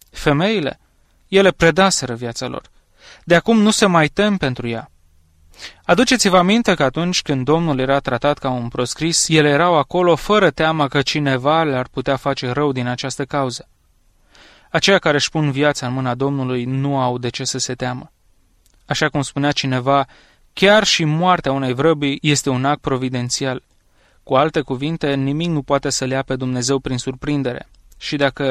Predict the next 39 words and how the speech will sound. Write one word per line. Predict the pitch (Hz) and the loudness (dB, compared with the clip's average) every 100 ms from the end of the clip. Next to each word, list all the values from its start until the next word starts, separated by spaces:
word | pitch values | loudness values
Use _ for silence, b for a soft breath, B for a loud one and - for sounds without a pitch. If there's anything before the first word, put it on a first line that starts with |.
| 131 | -2
ești | 131 170 214 156 | -4 -4 -4 -2
al | 135 147 | 0 0
Lui, | 196 185 170 _ _ | -2 -4 -10 _ _
nu | 185 208 | -2 0
se | - 143 | 2 0
poate | 143 147 139 | 0 -2 -4
ca | 127 117 | -6 -8
ceea | - 180 175 | -2 2 2
ce | - 135 | 0 -4
El | 127 | -4
îngăduie | 120 123 165 160 123 | -6 2 2 2 -2
să | - 123 | -2 -4
vină | 143 131 | -4 -4
în | |
viața | 127 143 139 | -2 -4 -4
ta | 123 139 139 - | -4 -4 -4 -6
să-ți | - 135 - | -6 -6 -6
facă | 120 123 | -10 -6
rău. | 127 123 - _ _ _ _ B B B B B | -6 -6 -10 _ _ _ _ B B B B B
Femeile | - 202 233 208 180 | 2 4 4 4 4
știau | - 160 147 123 | 2 4 4 4
deja | 117 123 | 0 -2
lucrul | 120 117 113 | -2 -4 -6
acesta, | - 123 - - - _ _ - | -4 -6 -6 -10 -20 _ _ -2
mai | 143 | 2
ales | 135 127 143 | 4 2 0
că | - 127 | -2 -4
îngerul | 127 131 131 127 127 127 - | -4 -2 -2 -2 -4 -6 -10
le | 151 135 | -2 -2
încurajează. | 123 135 135 139 160 127 120 _ _ _ _ _ _ B B B B B | 0 0 0 0 -2 -4 -8 _ _ _ _ _ _ B B B B B
Dar | - 135 | 0 4
îngerul | 139 160 170 190 220 | 4 4 2 2 4
a | 151 | 4
luat | 127 135 | 4 2
cuvântul | - 127 135 147 143 | 2 -2 -2 -2 -4
și | 127 131 | -4 -2
a | |
zis | 123 143 - | 0 0 -2
femeilor: | - 131 127 120 120 - | -2 -2 -2 -4 -6 -12